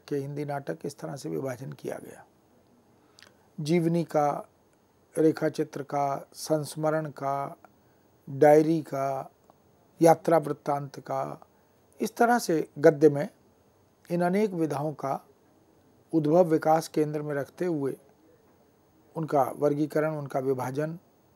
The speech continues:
जो मुख्य रचनाकार है उसको केंद्र में रखकर, जैसा कि इतिहासकारों ने अपने इतिहास ग्रंथों में किया भी है,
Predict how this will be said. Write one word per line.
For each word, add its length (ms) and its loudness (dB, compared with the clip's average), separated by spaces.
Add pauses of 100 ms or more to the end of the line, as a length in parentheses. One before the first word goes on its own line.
(1300)
जो 300 4
मुख्य 480 4 (680)
रचनाकार 680 0
है 140 -4
उसको 240 -10
केंद्र 340 -6
में 120 -2
रखकर, 360 -4 (520)
जैसा 220 0
कि 120 -2
इतिहासकारों 720 -2
ने 160 -8 (1200)
अपने 260 -2
इतिहास 340 0
ग्रंथों 340 -4
में 160 -6
किया 260 2
भी 140 -10
है, 220 -20